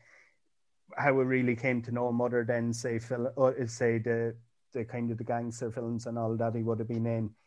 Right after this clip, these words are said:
would have been the likes of Meet the Parents and all of that. And I think they can be kind of a piss take in a sense for really talented actors. Now, that could be an, a debate for another day anyway, but, uh, we move on to our music picks of the week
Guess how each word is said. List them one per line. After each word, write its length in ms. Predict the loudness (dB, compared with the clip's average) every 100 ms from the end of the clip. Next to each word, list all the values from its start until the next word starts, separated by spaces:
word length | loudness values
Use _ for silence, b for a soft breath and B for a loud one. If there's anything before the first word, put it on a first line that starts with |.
| _ -4
would 180 | 0 0
have 100 | 2
been 200 | 2 2
the 80 |
likes 300 | 2 2 0
of 80 | -4
Meet 200 | -2 -2
the 60 | -6
Parents 400 | -4 -2 -2 -4
and 120 | -2
all 160 | -2 0
of 80 |
that. 240 | 0 0 -2
And 300 | -2 0 -2 -4
I 100 | -6
think 320 | -6 -6 -2
they 180 | 0 0
can 240 | -2 -4
be 120 | -4
kind 300 | -4 -4 -4
of 80 | -4
a 160 | -6 -10 _ -20 _ -4
piss 320 | 0 0 -2
take 300 | -4 -4 -2
in 100 | -4
a 60 | -4
sense 340 | -4 -2 -4
for 180 | -2 0
really 320 | 2 2 0
talented 500 | -2 -4 -4 -4 -4
actors. 540 | -2 -4 -6 -8 -8 -4
Now, 240 | 0 2 0 -6 -6 4
that 160 | 6 6
could 160 | 4
be 120 | 4
an, 160 | 2 2
a 60 | 2
debate 380 | 2 0 0 -2
for 160 | -2
another 300 | 0 0 0 0
day 160 | 0
anyway, 360 | 0 0 -2 -2
but, 180 | -2 -2 -6 b b b
uh, 140 | 10 12
we 120 | 10
move 280 | 10 10 12
on 240 | 12 10
to 240 | 8 8 12
our 220 | 12 12
music 560 | 12 12 12 8 4 4
picks 340 | 4 4 4
of 80 | 6
the 60 |
week 400 | 8 8 6 2